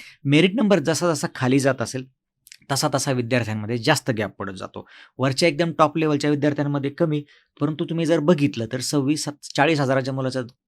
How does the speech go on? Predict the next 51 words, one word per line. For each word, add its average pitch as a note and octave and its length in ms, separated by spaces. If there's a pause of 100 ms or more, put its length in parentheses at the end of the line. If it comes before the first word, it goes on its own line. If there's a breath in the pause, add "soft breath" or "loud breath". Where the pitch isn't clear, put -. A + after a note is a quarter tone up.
कदाचित B2 300
असं B2 220
होऊ B2 100
शकतं B2+ 320
की C3 200
एक C3 200
दीड C#3 140
हजार A2 260
मुलांनीही A#2 580 (400 soft breath)
वाढलेला A#2+ 380
असेल. G2 200
साठ, B2+ 260
सत्तर, - 240
ऐंशी B2 280
हजाराच्या A2+ 340
खाली A2 180
जर A#2 120
गेलं A#2 160
तर D3 180
अजून E3 240
तो G#3+ 240 (340 loud breath)
वाढत A#2 400
वाढत G#2+ 580
जातो B2+ 360
आहे. A2 260 (400 soft breath)
आणि C3 240
जसं C#3+ 260
की D3 80
मी D3+ 120
सांगितलं D3 420
की B2 80
आपण B2+ 300
थोडीशी F#3 380
करूया G3 320 (180)
त्याच्यावरती A#2+ 500
चर्चा, A#2+ 380 (400 soft breath)
अ, A2+ 400
थोडे, B2 180 (100)
थोड्या B2+ 200
वेळाने. C3 360
मला A#2+ 180
असं B2+ 160
वाटत C3 220
होतं C3+ 160
लवकर C3 320
येईल C3+ 120
सात B2 220
आठ B2+ 100
वाजेपर्यंत B2+ 460
आणि B2 100
मग C3 180